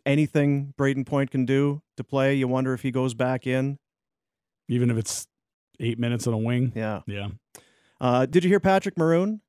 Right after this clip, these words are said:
Speaker 1: He was, uh, he had a big
Speaker 2: Big
Speaker 1: ha-,
Speaker 2: rig.
Speaker 1: he had a big hat on yesterday, wearing a big,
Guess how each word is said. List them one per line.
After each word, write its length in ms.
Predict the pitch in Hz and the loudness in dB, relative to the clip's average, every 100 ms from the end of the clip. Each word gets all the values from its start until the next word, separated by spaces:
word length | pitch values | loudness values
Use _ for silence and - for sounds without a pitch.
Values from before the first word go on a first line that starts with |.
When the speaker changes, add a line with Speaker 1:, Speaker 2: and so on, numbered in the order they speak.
| _ | _
Speaker 1:
He 100 | 151 | 2
was, 240 | 151 143 147 | 2 2 2
uh, 120 | 143 | 4
he 100 | 143 | 4
had 100 | 160 | 4
a 40 | |
big 140 | 139 165 | 6 6
Speaker 2:
Big 80 | - | 8
Speaker 1:
ha-, 60 | |
Speaker 2:
rig. 320 | 233 151 98 - | 8 6 0 -6
Speaker 1:
he 80 | - | 2
had 100 | 165 | 4
a 40 | 156 | 6
big 200 | 196 170 | 4 6
hat 280 | 147 165 | 6 8
on 380 | 180 175 180 185 - | 8 6 4 -2 -2
yesterday, 680 | 151 160 - 165 165 180 175 _ - | 0 0 0 2 2 2 -4 _ -6
wearing 180 | 147 147 | -2 0
a 40 | |
big, 220 | 139 151 | 2 2